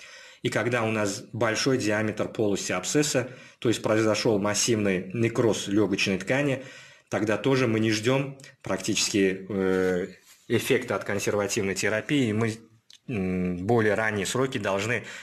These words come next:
выполнить дренирование и улучшить лечение пациента. При гангрене легкого, к большому сожалению,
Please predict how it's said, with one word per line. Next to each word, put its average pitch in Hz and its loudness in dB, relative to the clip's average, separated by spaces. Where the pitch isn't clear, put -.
выполнить 107 -2
дренирование 113 0
и 117 -2
улучшить 117 -2
лечение 110 0
пациента. 92 -4
При 143 2
гангрене 135 0
легкого, 107 -2
к 104 -10
большому 113 -2
сожалению, 123 0